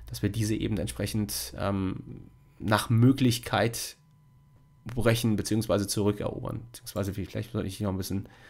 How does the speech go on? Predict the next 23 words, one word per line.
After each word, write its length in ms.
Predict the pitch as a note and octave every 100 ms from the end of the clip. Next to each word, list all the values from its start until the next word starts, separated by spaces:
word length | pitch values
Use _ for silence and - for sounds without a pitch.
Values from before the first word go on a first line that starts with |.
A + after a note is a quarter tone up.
| - - -
die 40 | -
sollte 160 | - -
ich 80 |
vielleicht 200 | - C2+
noch 80 | -
ein 60 | A#1+
bisschen 200 | - -
flacher 280 | - A#1+ B1
zeichnen. 400 | - - B1+ - - - - - - - - - - - - - - _ _ _ _ _ _ _ _ _ - - _ _ _ _ _ _
Das 120 | - G#2
ist 120 | A#2+
so 60 |
ein 60 | G#2+
erstes 320 | - A2 A2
anzuviesendes 640 | - G2 G2 F#2 F#2 F2+ -
Ziel, 220 | - -
und 80 | -
zwar 160 | -
diese 380 | F#2+ G#2+ G2 E2
Trendlinie 500 | - - - G#2+ F2
wäre 120 | E2+
es 80 | -
hier. 180 | - -